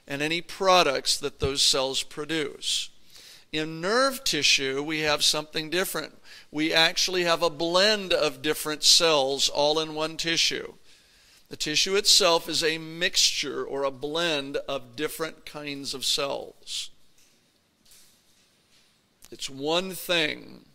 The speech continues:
We actually don't have different types of nerve tissue. We just have nerve tissue. It's one thing. But it's this very, very intricate blend of different types of cells.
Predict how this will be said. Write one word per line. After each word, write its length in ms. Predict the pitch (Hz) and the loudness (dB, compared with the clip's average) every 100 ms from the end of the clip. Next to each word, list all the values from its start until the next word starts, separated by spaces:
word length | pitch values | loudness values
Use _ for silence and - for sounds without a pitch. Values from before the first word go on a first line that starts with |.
| _ _ _ _ _ _ _ - - - - | _ _ _ _ _ _ _ -20 -20 -20 -8
We 120 | 135 | 0
actually 400 | 143 160 175 160 | 2 2 0 0
don't 280 | 156 165 160 | 0 -2 -2
have 460 | 160 175 160 139 | 2 6 6 4
different 420 | 131 156 170 156 - | -2 -4 -4 -4 -2
types 380 | 165 156 - | 2 2 2
of 120 | 151 127 | -2 -4
nerve 300 | 151 170 170 | -4 -4 -4
tissue. 320 | 139 - 117 | -4 -4 -6
We 140 | 131 | -8
just 280 | 127 147 - | -4 -2 0
have 460 | 139 139 135 139 - - - _ - | 2 2 2 -2 -10 -20 -20 _ -14
nerve 480 | 123 135 139 135 | -6 -2 -2 -4
tissue. 540 | - 151 139 - - - - - _ _ _ _ - | -4 2 4 2 0 -12 -20 -20 _ _ _ _ -18
It's 200 | 123 - | -10 -8
one 400 | 127 131 143 151 | -6 -6 -6 -6
thing. 580 | 147 - 143 120 107 - _ _ _ _ _ _ _ _ _ _ _ _ _ - - | -10 -6 -6 -6 -14 -20 _ _ _ _ _ _ _ _ _ _ _ _ _ -20 -16
But 120 | - 135 | -8 -6
it's 160 | 131 | -4
this 340 | - 135 - - - - | -2 2 4 2 -4 -18
very, 540 | 135 113 160 175 190 196 | -18 -2 2 4 4 4
very 400 | 165 170 170 147 | 4 4 4 2
intricate 680 | 156 170 - 175 - 143 131 | -4 -4 -4 -4 -2 -4 -6
blend 500 | 147 160 160 135 135 | -4 0 0 0 -2
of 200 | 127 120 | -6 -4
different 460 | 143 151 160 156 - | -4 -4 -6 -8 -6
types 440 | 139 131 120 - | -2 -2 0 -2
of 140 | 127 | 0
cells. 960 | 120 - 156 147 123 113 - - - - | 0 2 4 2 0 -8 -14 -12 -10 -10